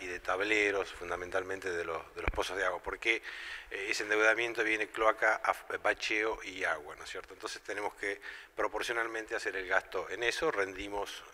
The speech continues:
eh, ese millón cuatrocientos y nos vuelven a mandar más plata. Eso así mínimamente en obras. Bueno, sigue lo de la, eh, lógicamente la obra que no es, no,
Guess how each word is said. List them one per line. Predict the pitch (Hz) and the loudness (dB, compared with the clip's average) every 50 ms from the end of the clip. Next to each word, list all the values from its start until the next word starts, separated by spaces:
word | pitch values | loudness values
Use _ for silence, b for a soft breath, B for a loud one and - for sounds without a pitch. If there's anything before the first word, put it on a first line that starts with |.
| - - | -10 -8
eh, | 95 87 87 87 85 85 85 - - - | -6 -6 -4 -4 -6 -6 -8 -10 -12 -10
ese | 92 - - | -10 -8 -6
millón | 95 95 - 107 104 | -6 -4 -4 -4 -2
cuatrocientos | 117 127 131 135 - 160 165 196 196 | -2 -2 -2 -2 -6 -6 -6 -6 -6
y | 135 | -8
nos | 98 - - - - - - | -8 -8 -10 -20 -20 -20 -12
vuelven | - 92 92 87 85 85 82 - - - - | -8 -8 -6 -6 -6 -6 -6 -8 -10 -10 -8
a | - 90 | -8 -6
mandar | 90 90 90 92 92 87 | -6 -6 -2 0 0 0
más | 87 85 - - | 0 0 -2 -2
plata. | - 78 71 - - - - - - B B B B B B B B B B B B - | -4 -6 -6 -6 -8 -12 -14 -14 -16 B B B B B B B B B B B B -2
Eso | 156 151 - 160 | 2 6 8 8
así | 160 - 147 131 | 8 8 6 2
mínimamente | 127 123 120 117 117 113 113 117 117 143 147 | 2 2 2 2 4 4 4 2 4 4 4
en | 147 147 | 6 8
obras. | 151 151 160 160 - - - - | 8 10 10 10 8 6 6 2
Bueno, | 117 110 107 101 - - - | 2 4 2 2 -2 -4 -4
sigue | - - - - 156 147 147 143 139 127 | -2 0 4 6 6 8 10 10 10 10
lo | 120 117 110 | 10 8 8
de | 107 104 104 | 8 8 6
la, | 104 104 101 98 98 95 95 92 92 90 - - - B B B B B B B B B B B B | 8 8 8 10 10 10 8 6 4 -2 -12 -14 -16 B B B B B B B B B B B B
eh, | - 98 98 95 95 92 92 90 95 | -2 0 2 2 2 2 4 2 2
lógicamente | 95 110 101 - 104 107 104 107 110 110 104 107 | 2 2 0 0 0 -2 0 0 0 2 2 4
la | 101 101 104 | 6 6 6
obra | 107 107 104 98 | 6 4 0 -2
que | 90 95 92 | -2 -4 -4
no | 95 98 | -2 0
es, | 98 95 - - | 0 0 -2 -6
no, | 95 98 98 101 101 107 | -10 -10 -10 -8 -8 -8